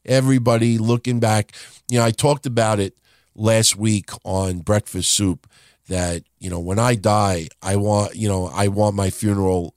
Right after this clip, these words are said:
similar to what my family members have had when they have died. My family, when someone passes away, after the funeral is over, uh, we all go out to eat.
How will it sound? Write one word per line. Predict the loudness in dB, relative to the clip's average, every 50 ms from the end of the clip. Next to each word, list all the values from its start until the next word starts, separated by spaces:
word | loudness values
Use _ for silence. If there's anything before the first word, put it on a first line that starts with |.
| _ -4
similar | 0 0 2 2 2 2 2 2 2 0
to | -2 -4 -2
what | 0 0 0 0
my | -2 -4 -6 -6 -6
family | -4 -2 0 2 2 2 2 0
members | 0 0 -2 -2 -2 -2 -2 -2 -2 -2 -2 -4 -6 -8 -16 -20 -14 _
have | -6 -4 -4 -4 -4 -4
had | -4 -2 -2 -2 -4
when | -4 -6 -4
they | 0 2 2 2 2
have | 0 0 -2
died. | -4 -4 -4 -6 -10 -14 -18 _ -20 -20 -20 -20 -20 -20 -20 _
My | -4 0 0 2 2 0
family, | 0 0 2 2 2 2 2 2 0 0
when | -2 -2 -2 0
someone | 0 2 2 2 2 2 2 0 0
passes | 0 0 2 2 2 0 -2 -4 -4 -4
away, | -2 0 2 2 2 2 0 -2 -4 -2
after | 0 0 0 -2 -4 -6 -6
the | -4 -4
funeral | -4 -2 0 0 0 0 0 0 -2 -2
is | -2 2
over, | 2 4 4 4 2 0 -4 -8 -10 _ -20 -20 -20 -20 -20 -20 -20 -16 -6 0
uh, | 2 2 4 2 2 2
we | 4 4
all | 4 4
go | 4 4 2 4
out | 2 2 0 -2
to | -2 0
eat. | 2 2 2 0 -4 -10